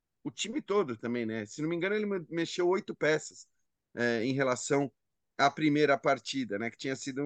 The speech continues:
uma, uma primeira partida melhor. E aí, eu acho que você can-, também acaba tendo dificuldade de testar eventualmente peças que você quer testar, e vou pegar o exemplo do Rossellu, porque foi o que mais se falou, né? Vamos ver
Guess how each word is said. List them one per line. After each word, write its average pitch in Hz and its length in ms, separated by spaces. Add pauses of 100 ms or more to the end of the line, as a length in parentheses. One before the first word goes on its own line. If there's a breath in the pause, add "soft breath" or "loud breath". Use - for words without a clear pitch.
(160)
uma, 127 300
uma 117 220
primeira 123 400
partida 127 440
melhor. 120 460
E 143 120
aí, 233 600
eu 214 180
acho 208 140
que - 100
você 196 220
can-, 196 220
também 208 340 (340)
acaba 208 520 (280)
tendo 196 280
dificuldade 175 1120
de 151 300 (100)
testar 170 480 (400)
eventualmente 165 640
peças 185 460
que - 100
você 165 240
quer 165 160
testar, - 320
e 196 60
vou 160 120
pegar 151 300
o 147 60
exemplo 143 340
do 135 100
Rossellu, 135 520
porque 139 320
foi 156 260
o 151 40
que - 120
mais 135 260
se - 80
falou, 131 400
né? 156 180
Vamos 151 300
ver 151 260